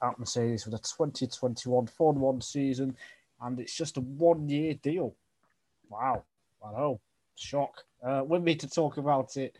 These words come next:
<laughs> as usual, is Freddie Coates and Adam Dickinson. How have you been over the last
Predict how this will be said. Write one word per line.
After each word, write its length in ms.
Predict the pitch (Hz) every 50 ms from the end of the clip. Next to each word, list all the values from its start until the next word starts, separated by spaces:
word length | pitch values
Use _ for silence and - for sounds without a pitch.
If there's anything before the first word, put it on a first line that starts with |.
| - - -
<laughs> 140 | - _ -
as 200 | - 254 165 156
usual, 560 | 170 175 165 156 143 160 151 147 135 - - - - - - _
is 220 | - 151 151 147 -
Freddie 320 | - 156 151 139 139 - - -
Coates 460 | - 156 143 139 131 - - - -
and 180 | 127 123 123 - -
Adam 300 | 131 131 117 127 120 123
Dickinson. 760 | 117 143 135 - - 143 135 120 120 - 139 135 131 135 131 131 123
How 120 | 135 143
have 80 | 139 135
you 60 | 131
been 240 | 120 147 139 139 135
over 180 | 135 131 131
the 80 | 127 131
last 400 | 131 135 127 - - - - _